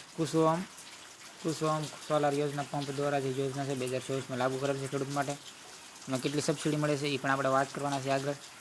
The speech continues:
તો નમસ્કાર મિત-, ખેડૂત મિત્રો, આ તમારા માટે બે હજાર ચોવીસની સારામાં સારી યોજના છે. એ કહી શકાય મિત્રો, કારણ કે ઓછા ખર્ચે અને તમારે એક જ વખત ખર્ચો આવે, બીજી વાર તમારે લાઇટ બિલનું પણ ટેન્શન ન રહે, એના માટે છે યોજના છે, સરકાર દ્વારા છે લાગુ કરવામાં આવેલ છે. પી એમ કુસુ-,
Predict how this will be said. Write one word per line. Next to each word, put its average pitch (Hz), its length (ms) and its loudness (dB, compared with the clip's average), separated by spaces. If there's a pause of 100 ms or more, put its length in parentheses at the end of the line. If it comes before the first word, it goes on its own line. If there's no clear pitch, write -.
(440)
તો - 120 -16
નમસ્કાર 143 360 4
મિત-, 143 280 -2
ખેડૂત 143 200 2
મિત્રો, 143 240 -2
આ 131 140 6
તમારા 135 260 0
માટે 131 180 0
બે 131 100 0
હજાર 127 200 0
ચોવીસની 135 420 -2
સારામાં 131 320 4
સારી 131 240 0
યોજના 131 300 0
છે. 147 200 0 (300)
એ 127 80 0
કહી 139 180 2
શકાય 139 200 0
મિત્રો, 139 200 -2
કારણ 135 260 0
કે 131 200 -2
ઓછા 135 280 -2
ખર્ચે 135 420 -2
અને 127 300 -4 (520)
તમારે 135 240 0
એક 135 220 2
જ 127 100 2
વખત 127 300 -2
ખર્ચો 135 220 0
આવે, 147 180 8
બીજી 131 220 0
વાર 131 180 2
તમારે 127 260 0 (180)
લાઇટ 127 160 4
બિલનું 131 280 -2
પણ 123 100 0
ટેન્શન 127 340 -2
ન 143 40 2
રહે, 139 160 2
એના 123 160 0
માટે 127 220 0
છે 131 160 -2
યોજના 123 360 0
છે, 120 180 -8
સરકાર 120 280 0
દ્વારા 123 260 2
છે 120 240 -2 (1300)
લાગુ 131 180 2
કરવામાં 151 280 4
આવેલ 156 100 4
છે. 156 140 -6 (280)
પી 143 140 2
એમ 143 120 2
કુસુ-, 151 460 -2